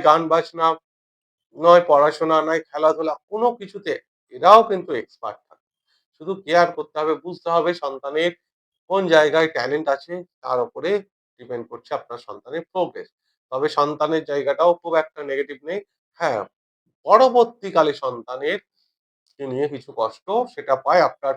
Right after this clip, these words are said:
ফিফটি, ফিফটি ফাইভ প্লাস হলে ধনুরাশির মানুষরা সন্তানকে নিয়ে কিছু কষ্ট এদের জীবনে আসে, কারণ পঞ্চমপতি মঙ্গল, সে যদি একটু অ্যাফেক্টেড হয়ে যায়, তাহলে কিন্তু সন্তান নিয়ে বিরাট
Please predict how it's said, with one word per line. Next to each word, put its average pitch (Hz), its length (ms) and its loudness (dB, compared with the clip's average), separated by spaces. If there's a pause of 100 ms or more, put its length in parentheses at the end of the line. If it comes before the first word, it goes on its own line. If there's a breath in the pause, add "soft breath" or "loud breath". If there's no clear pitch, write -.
ফিফটি, - 360 -16 (160)
ফিফটি - 300 -20 (200)
ফাইভ 165 260 -2 (320)
প্লাস 170 300 6 (100)
হলে 151 200 -2 (520)
ধনুরাশির 151 580 -2
মানুষরা 131 540 -4 (680)
সন্তানকে 160 640 -4
নিয়ে 117 200 -12
কিছু - 160 -20 (100)
কষ্ট - 260 -16 (320)
এদের 123 260 -12
জীবনে 120 320 -12 (120)
আসে, - 160 -14 (100)
কারণ 120 200 -6 (120)
পঞ্চমপতি 143 680 -16 (420)
মঙ্গল, 123 380 -4 (460)
সে 180 100 -10 (120)
যদি 180 220 -4
একটু - 220 -14
অ্যাফেক্টেড 135 560 -10
হয়ে 135 180 -2 (120)
যায়, 143 200 2 (100)
তাহলে 131 320 2 (100)
কিন্তু 123 240 -18 (500)
সন্তান 123 400 -12
নিয়ে 127 160 -6
বিরাট 120 260 -4